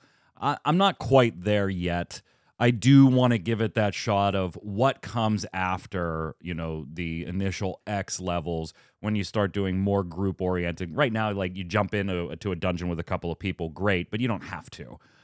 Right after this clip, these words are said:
Um, when the content does become more party-based, more difficult, uh, what's that start to look like? But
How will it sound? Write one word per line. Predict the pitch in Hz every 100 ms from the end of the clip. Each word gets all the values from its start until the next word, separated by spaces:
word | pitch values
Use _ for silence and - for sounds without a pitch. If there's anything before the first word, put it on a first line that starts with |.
| _ _
Um, | 95 101 92 90 87 -
when | 110 117 123 117 117
the | 107
content | 120 147 131 110 95
does | 120 117
become | 95 101 104 95
more | 92 101 101 98 95 90 _ _ _ -
party-based, | - 110 107 104 98 - 98 95 85 - -
more | 95 104 98 98 95
difficult, | 98 107 - 101 98 90 82 - _ _ _ -
uh, | 90 90
what's | 117 151 -
that | 101 110 -
start | - 98 87
to | 92
look | 87 85
like? | 90 82 82 -
But | 131